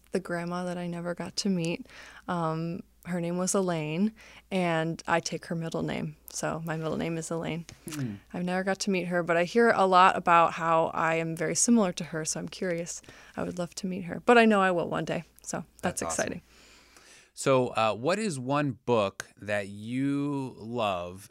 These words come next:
Speaker 2: and, um, you would gift to others if you, if you could?
Speaker 1: Well, besides the Bible, <laughs> um,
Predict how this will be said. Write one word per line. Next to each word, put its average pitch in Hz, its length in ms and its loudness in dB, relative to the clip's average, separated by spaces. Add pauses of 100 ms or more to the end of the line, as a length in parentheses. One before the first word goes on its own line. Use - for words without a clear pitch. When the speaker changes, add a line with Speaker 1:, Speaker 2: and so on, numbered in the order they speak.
Speaker 2:
and, 101 580 -8 (120)
um, 98 560 -12
you 120 260 -6
would 101 220 -8
gift 110 240 -6
to - 180 -8
others 87 640 -8 (300)
if - 280 -14
you, 98 380 -8
if - 180 -12
you 87 140 -16
could? - 400 -16 (840)
Speaker 1:
Well, 180 280 -6 (100)
besides 220 600 2
the 185 120 0
Bible, 170 680 4 (240)
<laughs> - 1400 4
um, 185 720 2